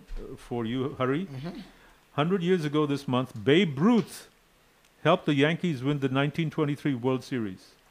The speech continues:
Speaker 1: One hundred years ago.
Speaker 2: Mm-hmm.
Speaker 1: What surprising image is carved on Babe Ruth's tombstone? What surprising image is carved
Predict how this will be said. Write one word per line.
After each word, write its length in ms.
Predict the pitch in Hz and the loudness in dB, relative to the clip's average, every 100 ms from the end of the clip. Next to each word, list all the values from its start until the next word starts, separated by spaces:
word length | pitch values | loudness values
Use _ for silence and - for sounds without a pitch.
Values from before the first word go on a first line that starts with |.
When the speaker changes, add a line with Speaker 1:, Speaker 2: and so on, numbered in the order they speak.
| _ _ | _ _
Speaker 1:
One 180 | 110 113 | -8 -8
hundred 240 | 120 117 | -8 -8
years 220 | 110 104 | -8 -12
ago. 140 | 107 - | -14 -20
Speaker 2:
Mm-hmm. 920 | - - - 98 110 - _ _ - | -20 -20 -20 -20 -20 -20 _ _ -2
Speaker 1:
What 180 | 151 214 | 0 2
surprising 680 | - 175 175 170 156 175 165 | 0 0 2 2 2 -2 -2
image 560 | 170 175 143 110 107 - _ _ _ _ - - | 0 4 4 2 -2 -18 _ _ _ _ -20 -8
is 280 | 139 123 - | -2 -2 -4
carved 640 | - 143 147 160 165 156 147 _ | -4 2 4 2 0 -6 -10 _
on 280 | 170 127 120 | -4 -2 0
Babe 380 | 107 139 156 131 | 2 4 4 0
Ruth's 560 | 123 117 151 170 - - - _ | -4 0 2 2 -4 -16 -20 _
tombstone? 680 | - 180 160 147 - 120 101 - - _ _ _ _ _ _ _ _ _ _ _ _ _ _ _ _ _ _ - | -6 -2 -2 -4 -6 -8 -8 -14 -20 _ _ _ _ _ _ _ _ _ _ _ _ _ _ _ _ _ _ -6
What 220 | 131 180 | -4 -2
surprising 600 | 202 - 160 160 147 151 | -2 -2 0 -2 -2 -2
image 280 | 143 127 120 | 0 -2 -2
is 100 | 123 | -8
carved 540 | - 135 127 131 127 | -6 -2 0 0 -4